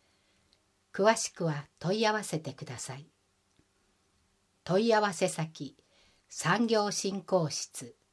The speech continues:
電話八二八の零七五一。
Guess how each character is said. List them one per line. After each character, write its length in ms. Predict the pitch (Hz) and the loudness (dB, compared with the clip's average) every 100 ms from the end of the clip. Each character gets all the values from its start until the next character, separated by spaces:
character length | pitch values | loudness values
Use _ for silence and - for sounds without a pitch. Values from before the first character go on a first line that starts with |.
| _ _ _ 151 | _ _ _ -6
電 340 | 139 190 190 | -2 0 0
話 240 | 175 160 156 _ - _ | -2 -2 -6 _ -20 _
八 400 | - 170 - 233 | -6 -4 0 2
二 280 | 233 214 180 | 2 2 -2
八 380 | - 151 - 175 | -4 -6 -4 -2
の 260 | 151 139 - _ | -2 -4 -12 _
零 300 | 160 185 220 | -4 0 0
七 400 | 214 202 175 135 135 | -2 -2 -2 -6 -8
五 300 | 127 143 151 | -8 -4 -4
一。 460 | 147 - - 123 | -6 -10 -14 -14